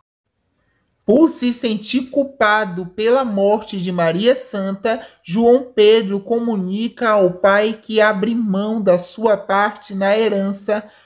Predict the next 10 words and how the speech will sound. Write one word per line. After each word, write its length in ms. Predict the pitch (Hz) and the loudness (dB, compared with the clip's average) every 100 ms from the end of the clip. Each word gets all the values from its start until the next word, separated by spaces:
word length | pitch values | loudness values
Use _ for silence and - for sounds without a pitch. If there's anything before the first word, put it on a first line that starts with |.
| _ | _
José 680 | - 226 233 196 208 220 | 2 4 4 0 0 0
Inocêncio 920 | 220 190 170 170 196 214 226 - 185 | 0 -2 -2 -4 -8 -6 -6 -6 -8
diz 360 | 165 185 226 208 | -6 -4 -2 2
aos 360 | 196 160 170 | 2 2 -4
filhos 500 | - 196 208 214 208 - - _ | -10 -8 -6 -6 -6 -10 -20 _
que 100 | 240 | -2
não 320 | 214 226 247 | 2 0 0
faz 380 | - 214 220 220 | 2 2 0 -4
questão 680 | 220 233 - 208 214 226 | -6 -6 -8 -8 -6 -6
de 380 | 175 190 220 208 | -6 -4 -6 -8